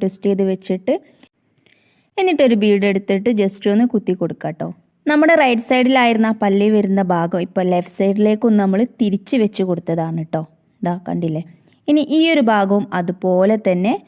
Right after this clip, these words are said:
ഓപ്പോസിറ്റ് ആയിട്ടൊന്ന് തിരിച്ചു കൊടുക്കുക. എന്നിട്ടൊരു ബീഡ് എടുത്തിട്ട് ദാ ഈ മുകൾ ഭാഗത്തൊന്ന് കുത്തി കൊടുക്കുക ട്ടോ. ഇങ്ങനെ ചെയ്യുമ്പോൾ നമുക്ക് ഒരു കൺഫ്യൂഷനും വരില്ല. പിന്നെ നമ്മൾ സ്റ്റിച്ച് ചെയ്തതിൻ്റെ ഇടയ്ക്ക്, ആ, തിരിയാനും മറിയാനും ഒന്നും നിൽക്കൂല. ആ കുത്തി കൊടുത്ത സ്ഥലത്ത്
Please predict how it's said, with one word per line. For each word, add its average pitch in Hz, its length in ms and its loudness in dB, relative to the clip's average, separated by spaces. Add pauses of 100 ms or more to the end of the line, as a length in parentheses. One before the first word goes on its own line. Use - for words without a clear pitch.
(360)
ഓപ്പോസിറ്റ് 190 600 -2
ആയിട്ടൊന്ന് 180 580 0 (520)
തിരിച്ചു 269 300 -2
കൊടുക്കുക. - 280 -8 (420)
എന്നിട്ടൊരു 359 420 2
ബീഡ് 233 260 4
എടുത്തിട്ട് 202 340 0 (100)
ദാ 185 80 0 (220)
ഈ - 20 2 (100)
മുകൾ 196 220 0 (140)
ഭാഗത്തൊന്ന് 196 460 0 (100)
കുത്തി 269 280 -2
കൊടുക്കുക 156 360 -4
ട്ടോ. 175 100 -4 (220)
ഇങ്ങനെ 311 180 2 (120)
ചെയ്യുമ്പോൾ 233 500 2
നമുക്ക് 208 300 0 (120)
ഒരു 285 120 0 (100)
കൺഫ്യൂഷനും 220 640 0
വരില്ല. 190 320 -2
പിന്നെ 220 200 0
നമ്മൾ 233 220 2
സ്റ്റിച്ച് 262 260 -2
ചെയ്തതിൻ്റെ 247 400 2
ഇടയ്ക്ക്, 214 320 -2 (480)
ആ, - 20 -2 (220)
തിരിയാനും 254 420 4
മറിയാനും 220 380 2
ഒന്നും 220 200 4
നിൽക്കൂല. 196 320 0 (140)
ആ 226 40 0 (100)
കുത്തി 240 300 -2
കൊടുത്ത 240 320 0
സ്ഥലത്ത് 208 320 0